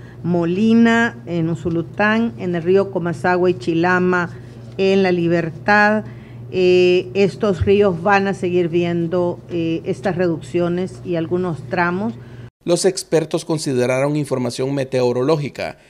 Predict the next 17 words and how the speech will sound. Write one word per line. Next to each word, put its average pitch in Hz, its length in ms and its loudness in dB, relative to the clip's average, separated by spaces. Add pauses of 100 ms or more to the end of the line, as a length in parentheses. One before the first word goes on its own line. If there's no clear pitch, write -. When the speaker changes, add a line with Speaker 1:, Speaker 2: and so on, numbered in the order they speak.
Speaker 2:
y - 60 -8
la 143 100 2
cruzaron 151 480 2
con 147 180 -2
información 131 680 -2
del 147 140 -2
comportamiento 131 760 -4
hidrológico 135 680 -2
de 143 60 -2
los 135 220 -2
años 131 260 -6
anteriores 143 720 -2 (240)
y 185 120 -2
verificaron 165 680 4
las 139 180 0
perspectivas 135 760 -2
climáticas. 123 1040 -4